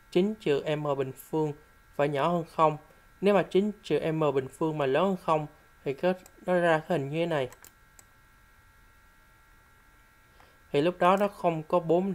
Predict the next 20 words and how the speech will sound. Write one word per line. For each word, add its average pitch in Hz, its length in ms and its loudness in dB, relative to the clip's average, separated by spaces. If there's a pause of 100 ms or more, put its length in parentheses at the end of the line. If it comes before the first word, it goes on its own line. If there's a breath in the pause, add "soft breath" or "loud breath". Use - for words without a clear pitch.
(120)
nghiệm 135 280 -2
phân 156 300 -6
biệt 135 260 0 (300 soft breath)
tại 131 120 0
vị 139 200 0
trí 190 280 2 (200)
y 165 180 -2
bằng 135 220 -4
không. 151 240 -2 (1000 soft breath)
Như 165 120 0
vậy 143 240 2 (300)
chín 190 260 -2
trừ 147 260 0 (140)
M 147 220 0
bình 135 140 -4
phương 160 380 -4 (3250 soft breath)
phải 147 140 2
nhỏ 151 320 2
hơn 165 120 -2
không. 156 280 0